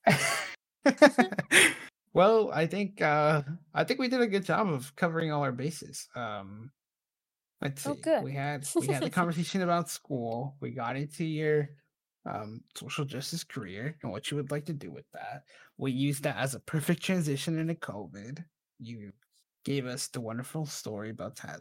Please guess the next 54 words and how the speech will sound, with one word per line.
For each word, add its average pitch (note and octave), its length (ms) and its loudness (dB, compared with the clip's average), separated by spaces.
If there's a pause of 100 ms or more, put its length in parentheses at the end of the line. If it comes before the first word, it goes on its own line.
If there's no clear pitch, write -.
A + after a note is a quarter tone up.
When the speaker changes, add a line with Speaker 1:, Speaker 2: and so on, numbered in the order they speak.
Speaker 1:
uh, G2 200 -6
Tasnia. G2 560 -12
Shout A2 200 -4
out - 80 -4
Speaker 2:
Did C4+ 80 -4
Speaker 1:
to E4+ 60 6
Speaker 2:
that G#4 100 8
Speaker 1:
them. B3+ 80 -4
Speaker 2:
make A#3+ 160 0
any C4+ 140 -2
sense G3 480 0
when G3+ 80 -6
I G3 100 -6
was F#3+ 220 -4 (480)
saying F#3 340 -2
things. A3 380 -4
I G#3 80 -2
felt C#4+ 180 2
like, C4 140 2 (160)
when C4 160 8
I G4 40 8
was G4+ 120 4
talking, A3 400 2
I F3+ 60 -6
felt F3+ 200 -2
like F#3 140 -2
I E3+ 80 0
didn't D#3+ 240 -6
make D#3+ 160 -8
any - 180 -20
sense. - 540 0
<laughs> - 40 -20 (120)
Speaker 1:
It C4 80 8
made B3 200 10
sense. B2+ 360 0
It F3 60 -2
made F#3+ 200 0
sense. C3+ 260 -2
It D#3+ 60 0
was F#3 140 6
very G#3 140 8
Speaker 2:
Okay, A3 60 8
good. E3+ 60 2
Speaker 1:
descriptive. D3+ 440 -2 (100)
You're F3 140 2
a E3 40 2
solid G3 380 8
storyteller. C#3 600 -4 (120)
Congrats. E3 380 -6
Speaker 2:
Oh, F#3 60 4
Speaker 1:
Good A3 140 4
job. - 0 -
Speaker 2:
thanks. - 520 -6
Speaker 1:
Good. A#2 140 -10